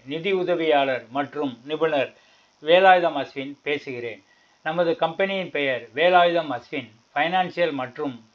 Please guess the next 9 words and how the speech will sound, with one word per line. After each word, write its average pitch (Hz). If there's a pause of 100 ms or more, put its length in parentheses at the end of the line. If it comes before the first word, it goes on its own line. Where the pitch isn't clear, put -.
ப்ராப்பர்ட்டி 147 (100)
கன்சல்டன்ட்ஸ். 120 (920)
இந்த 180
வீடியோவை 175
கடைசி 175
வரை 151
பாருங்கள். 123 (300)
இங்கிலீஷில் 180
பார்க்க 120